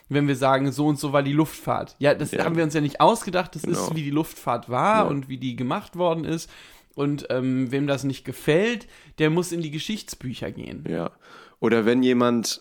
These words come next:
Speaker 2: ähm, sich das Knie aufschlägt beim Fahrradfahren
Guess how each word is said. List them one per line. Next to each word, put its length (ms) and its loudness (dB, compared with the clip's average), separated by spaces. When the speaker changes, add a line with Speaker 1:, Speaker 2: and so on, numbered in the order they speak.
Speaker 2:
ähm, 460 2
sich 180 -2
das 220 -6
Knie 260 2
aufschlägt 680 0
beim 180 0
Fahrradfahren 720 0